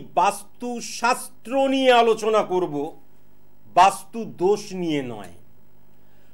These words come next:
টু থাউজেন্ড টোয়েন্টিতে দাঁড়িয়ে অ্যাস্ট্রোলজিক্যাল মতে, কোনো সায়েন্টিফিক বৈদিক নয়, অ্যাস্ট্রোলজিক্যাল মতে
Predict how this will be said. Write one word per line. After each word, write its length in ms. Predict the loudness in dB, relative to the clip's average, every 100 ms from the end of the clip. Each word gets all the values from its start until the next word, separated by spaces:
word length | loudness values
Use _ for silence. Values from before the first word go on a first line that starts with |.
| -18 -8
টু 180 | -2 -2
থাউজেন্ড 600 | 6 6 6 0 0 -2
টোয়েন্টিতে 640 | -2 -2 -2 -8 -6 -4 -2
দাঁড়িয়ে 580 | 0 -2 0 2 2 0 -10 -16 -16 -16 -16 -16 -16 -16 -14 2
অ্যাস্ট্রোলজিক্যাল 760 | 2 2 -2 -4 -4 0 2 2
মতে, 380 | 0 -4 -10 -14 -16 -18 -18 -6
কোনো 240 | -2 0
সায়েন্টিফিক 760 | -2 0 -2 -2 -6 -6 -8 -2
বৈদিক 340 | -2 -2 -4 -4
নয়, 240 | -4 -6 -6
অ্যাস্ট্রোলজিক্যাল 800 | -6 -6 -10 -12 -10 -2 -2
মতে 520 | -2 -4 -4 -2 -2